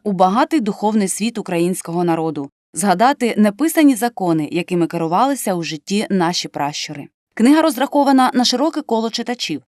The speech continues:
Її матеріали можуть бути використані для проведення обрядів, підготовки свят,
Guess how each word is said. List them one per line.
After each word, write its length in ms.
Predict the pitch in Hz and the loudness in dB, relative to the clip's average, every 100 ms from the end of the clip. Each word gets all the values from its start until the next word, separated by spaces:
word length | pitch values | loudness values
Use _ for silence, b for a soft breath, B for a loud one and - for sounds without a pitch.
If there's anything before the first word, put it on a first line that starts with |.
| _ | _
Її 180 | - 208 | -2 2
матеріали 520 | 208 208 196 208 294 | 2 2 2 4 4
можуть 320 | 269 220 233 208 | 4 2 0 -2
бути 260 | 208 226 | -4 -4
використані 640 | 220 233 226 220 220 226 214 | -4 -2 -4 -4 -2 0 0
для 160 | 220 | -2
проведення 540 | 208 220 220 202 202 190 | -2 0 0 0 0 0
обрядів, 560 | 185 170 160 170 247 | -2 0 2 0 -4
підготовки 560 | - 196 196 202 180 175 | -6 -4 -2 -4 -6 -8
свят, 380 | - 190 277 | -2 0 0